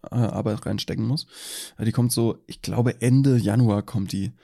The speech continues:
Und, äh, bin ich mal gespannt. Das wird, glaub ich, auch ein ganz cooles Bild. Da mach ich dann richtig fettes Composing wahrscheinlich mit. Ähm, ja, einfach mal ein bisschen was Neues, ein bisschen Geld in die Hand nehmen. Und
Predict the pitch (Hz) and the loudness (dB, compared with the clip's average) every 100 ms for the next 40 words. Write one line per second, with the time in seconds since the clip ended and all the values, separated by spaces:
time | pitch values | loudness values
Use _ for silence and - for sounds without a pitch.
0 | - - _ _ 107 101 98 95 95 - | -20 -20 _ _ -4 -2 -2 -2 -4 -4
1 | 98 98 101 123 170 165 135 - 143 110 | -2 -2 0 0 0 0 0 0 0 0
2 | - 120 - 113 107 - 123 117 110 - | -4 -6 -4 -4 -2 0 0 0 -4 -2
3 | - 110 - 120 117 104 104 117 110 107 | -2 -2 0 0 2 0 0 -2 -2 -4
4 | 107 131 123 113 - - - 117 135 - | -4 -4 -4 -6 -8 -12 -6 -4 -4 -4
5 | 107 - 117 113 101 101 - - 117 110 | -4 -2 -2 -2 -4 -4 -4 -6 -4 -4
6 | 113 _ - - - - - - - _ | -6 _ -20 -20 -20 -20 -20 -20 -20 _
7 | _ - 117 113 110 107 110 156 226 117 | _ 0 4 6 6 4 4 2 2 -2
8 | - _ - - 123 127 120 113 117 123 | -8 _ -8 -2 4 6 6 4 2 0
9 | 127 104 104 110 107 104 104 104 104 101 | 0 0 0 0 0 0 0 0 0 -2
10 | 101 107 107 101 110 110 110 - _ _ | -2 0 0 0 2 2 0 -4 _ _
11 | _ _ _ _ _ _ - 104 98 - | _ _ _ _ _ _ -2 0 0 -2
12 | - | -10